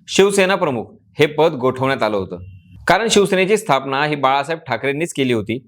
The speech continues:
आणि कायम तेच शिवसेनेचे प्रमुख राहतील. त्यामुळे या बैठकीत शिवसेना पक्षप्रमुख म्हणून नवीन पद घोषित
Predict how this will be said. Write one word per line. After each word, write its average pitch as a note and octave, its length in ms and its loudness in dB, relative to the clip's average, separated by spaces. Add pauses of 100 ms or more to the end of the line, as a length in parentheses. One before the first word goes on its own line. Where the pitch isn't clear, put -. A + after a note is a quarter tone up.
(320)
आणि E3 180 2
कायम E3+ 400 0
तेच F#3+ 200 2
शिवसेनेचे C3 440 0
प्रमुख C3+ 360 -2
राहतील. G2+ 320 0 (420)
त्यामुळे D3+ 400 4
या C#3+ 120 4
बैठकीत C3+ 440 0 (260)
शिवसेना F3+ 460 2
पक्षप्रमुख D#3 680 -2
म्हणून C#3+ 260 -2
नवीन C#3 340 0
पद D3 140 0
घोषित A2 340 -6